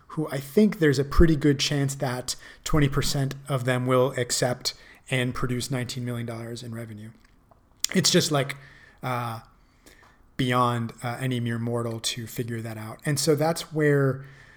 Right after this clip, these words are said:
um, quantitative partners come in. And so enrollment managers, almost all of them, according to Tufts, partner with these sort of like white glove, under the hood companies that do hardcore quant number crunching.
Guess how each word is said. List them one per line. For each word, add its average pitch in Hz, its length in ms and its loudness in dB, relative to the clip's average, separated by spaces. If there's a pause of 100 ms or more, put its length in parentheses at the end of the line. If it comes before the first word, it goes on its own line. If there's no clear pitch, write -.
(240)
um, 117 400 -8 (160)
quantitative 139 1000 0 (360)
partners 147 420 2
come 110 220 -8
in. 117 260 -16
And 127 180 -6
so 120 360 -4 (400)
enrollment 139 440 4
managers, 127 680 -2
almost 131 340 -2
all 135 160 4
of 135 120 2
them, 117 140 -2
according 120 360 -6
to 123 100 -10
Tufts, - 360 -6 (380)
partner 160 360 4
with 135 260 -2 (400)
these 131 160 -4
sort 160 140 4
of 127 100 4
like 120 260 -2
white 135 300 0
glove, 127 800 0 (600)
under 139 220 4
the 135 120 4
hood 127 260 0
companies 123 600 -2
that 117 220 -6
do 120 320 -4 (340)
hardcore 135 720 0
quant 139 500 0
number 139 300 4
crunching. 120 600 -6